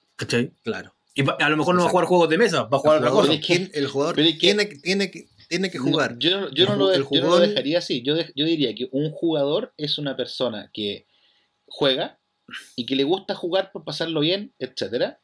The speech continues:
Speaker 3: porque puede, porque quiere competir o no, eso no, no es un problema. Y el jugón es el que hace eso mismo, pero además se involucra en todos los otros temas que están alrededor de. ¿Cachai? Yo, es-, esa sería como mi definición.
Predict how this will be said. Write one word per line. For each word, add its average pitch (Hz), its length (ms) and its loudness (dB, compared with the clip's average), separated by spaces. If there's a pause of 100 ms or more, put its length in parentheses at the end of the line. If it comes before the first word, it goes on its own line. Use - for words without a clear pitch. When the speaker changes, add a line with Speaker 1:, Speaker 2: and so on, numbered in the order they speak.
(100)
Speaker 3:
porque 110 220 -8
puede, 120 320 -4
porque 110 160 -10
quiere 127 140 -4
competir 139 420 -4
o 160 40 -2
no, 151 260 -4
eso 127 140 -6
no, 120 80 -8 (220)
no 120 140 -6 (240)
es 123 60 -6
un 123 80 -12
problema. 127 520 -6 (340)
Y 120 120 -2
el 139 80 0
jugón 170 580 -2
es 147 200 -4
el 147 160 -4
que - 280 -6 (240)
hace 165 200 -4
eso 151 180 -2
mismo, 208 540 -4 (140)
pero 131 180 0
además 143 600 -2 (440)
se 147 400 -2
involucra 143 520 0
en 131 220 -4
todos 180 220 0
los 180 100 -4
otros 170 240 -10
temas 165 240 -4
que 143 100 -14
están 156 320 -6
alrededor 131 580 0
de. 104 240 -10 (1160)
¿Cachai? - 380 -8
Yo, 147 200 -2
es-, 160 240 -4
esa 202 180 -6
sería 202 260 -2
como 175 180 -6
mi 151 100 -2
definición. 127 440 -10